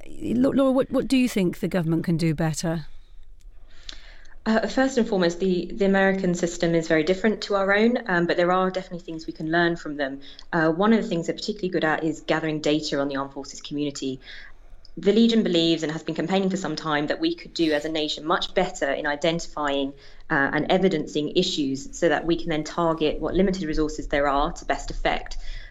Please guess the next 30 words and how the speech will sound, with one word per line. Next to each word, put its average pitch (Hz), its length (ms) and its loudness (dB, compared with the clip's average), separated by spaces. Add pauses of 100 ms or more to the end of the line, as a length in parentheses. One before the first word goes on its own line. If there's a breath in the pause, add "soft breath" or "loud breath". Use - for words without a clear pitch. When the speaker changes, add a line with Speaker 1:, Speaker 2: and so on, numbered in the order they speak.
(100)
Speaker 2:
Um, 160 220 0
one 190 220 2
of 190 60 4
the 185 80 0
campaigns 170 400 0
we've 165 100 -4
been 156 140 -4
running, 190 300 2
you 151 120 -2
may 156 160 0
be 156 120 -4
aware 170 360 4
of, 170 200 2
is 151 260 -6
our 143 220 0
Count 151 240 -4
Them 175 80 2
In 196 120 2
campaign 190 460 2
to - 80 -8
get 165 140 -2
a 170 40 0
new 190 300 2 (180 loud breath)
armed 190 200 2
forces 202 340 2
question - 360 -6
on 151 60 -6
the 147 80 -4
next - 260 -6
census. 151 540 -4